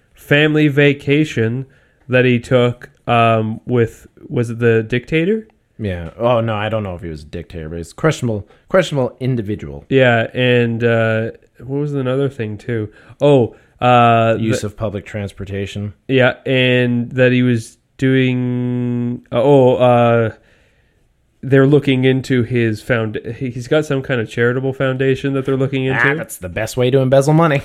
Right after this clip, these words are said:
Speaker 2: <laughs>
Speaker 1: Yeah, and that this, these Chinese officials just happened to donate, like, two hundred thousand dollars to his charitable foundation.
Speaker 2: Oh, is this for the, uh, the pay-to-play invite dinner?
Speaker 1: Yeah.
Speaker 2: Yeah, okay.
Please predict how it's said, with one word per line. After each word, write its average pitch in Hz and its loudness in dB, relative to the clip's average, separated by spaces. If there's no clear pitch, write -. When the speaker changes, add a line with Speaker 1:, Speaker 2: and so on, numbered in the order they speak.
Speaker 2:
<laughs> 151 2
Speaker 1:
Yeah, 131 4
and 127 0
that 131 2
this, 127 -4
these 120 0
Chinese 135 0
officials 120 -2
just 139 -2
happened 156 0
to 135 0
donate, 123 0
like, 120 -4
two 143 2
hundred 131 -2
thousand 123 0
dollars 117 0
to 120 -6
his 113 -6
charitable 113 -2
foundation. 113 0
Speaker 2:
Oh, 156 4
is 139 0
this 107 -4
for 175 -2
the, 135 0
uh, 95 -2
the 95 -4
pay-to-play 113 -2
invite 117 -2
dinner? 120 -4
Speaker 1:
Yeah. 127 2
Speaker 2:
Yeah, 98 -2
okay. 82 -12